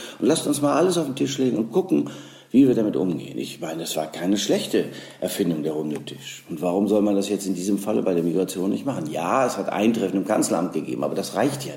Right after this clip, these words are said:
nicht. Der runde Tisch muss praktisch permanent tagen, um möglichst schnell zu einem Ergebnis zu kommen. Denn darum geht es. Das muss die Ampel schaffen. Die Probleme, die die Menschen wirklich angehen, die ihnen auf den Nägeln brennen oder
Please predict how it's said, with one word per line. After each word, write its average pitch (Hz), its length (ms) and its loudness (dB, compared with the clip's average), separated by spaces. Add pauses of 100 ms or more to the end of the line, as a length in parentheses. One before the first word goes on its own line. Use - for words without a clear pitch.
nicht. - 240 -20 (400)
Der 80 80 -6
runde 104 240 4
Tisch 101 200 -6
muss 104 120 -2
praktisch - 380 -10
permanent 90 540 0
tagen, 104 280 -2
um 90 140 2
möglichst 90 320 -2
schnell 92 540 4 (280)
zu - 120 0
einem 117 140 4
Ergebnis 113 440 0
zu - 80 -8
kommen. 76 260 -6
Denn 87 300 -4
darum 127 480 2 (200)
geht - 240 2
es. - 220 -6
Das - 300 0
muss 113 180 2
die - 160 -6
Ampel 110 320 0
schaffen. - 380 -8 (500)
Die 104 80 0
Probleme, 120 720 4
die 143 120 2
die 113 120 2
Menschen 98 600 0
wirklich 151 560 2
angehen, 131 540 -4 (380)
die 101 100 -2
ihnen 127 200 4
auf - 140 0
den 110 200 2
Nägeln 123 380 4
brennen 64 340 -6
oder 104 240 2